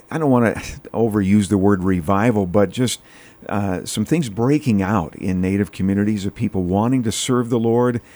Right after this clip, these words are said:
and not always necessarily wanting to be ministered to, but to be trained and equipped to minister as almost missionaries anywhere,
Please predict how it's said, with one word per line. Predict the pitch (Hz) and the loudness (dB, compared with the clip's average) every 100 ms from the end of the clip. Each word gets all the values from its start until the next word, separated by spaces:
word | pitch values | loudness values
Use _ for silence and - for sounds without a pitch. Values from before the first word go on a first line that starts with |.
| - - - | -20 -20 -8
and | - 101 | -2 2
not | 113 127 - | 2 0 0
always | 113 120 120 92 | 2 4 2 2
necessarily | 110 - 127 110 | -2 -2 0 2
wanting | 101 104 104 | 2 2 0
to | 92 | 0
be | 98 92 | 0 2
ministered | 101 110 - 101 80 | 2 0 0 -4 -4
to, | - 151 175 | -2 0 2
but | 110 104 - | 2 0 -2
to | 113 | -6
be | 98 92 | -4 -4
trained | - - 117 127 127 | -4 -2 2 2 2
and | 98 | 0
equipped | 92 - 131 - - | -2 0 -2 0 -2
to | 113 | 0
minister | 101 127 143 - 131 131 123 - - - - | 2 2 0 0 0 0 -2 -8 -20 -20 -4
as | 117 117 | 0 2
almost | 135 131 110 | 4 2 0
missionaries | 98 160 - 202 175 101 107 120 110 - _ _ _ | 0 0 0 0 2 2 2 0 -4 -14 _ _ _
anywhere, | 143 226 262 113 76 - | 2 4 4 2 0 -4